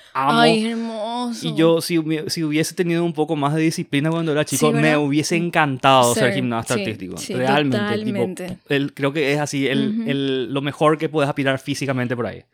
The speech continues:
Speaker 2: Es que es hermoso, es estético, es sexy, es, es, tiene todo,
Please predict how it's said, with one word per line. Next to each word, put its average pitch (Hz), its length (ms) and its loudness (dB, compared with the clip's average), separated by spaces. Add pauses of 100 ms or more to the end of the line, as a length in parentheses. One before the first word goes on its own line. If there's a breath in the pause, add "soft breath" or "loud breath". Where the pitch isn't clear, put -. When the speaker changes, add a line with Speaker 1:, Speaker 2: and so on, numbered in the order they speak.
Speaker 2:
Es 247 100 -4
que 269 160 0
es 277 80 4
hermoso, 247 480 0
es 226 120 -4
estético, 214 640 -2
es 208 80 -6
sexy, - 520 -6
es, 262 320 -4
es, 285 160 -4 (140)
tiene 302 220 0
todo, 269 600 0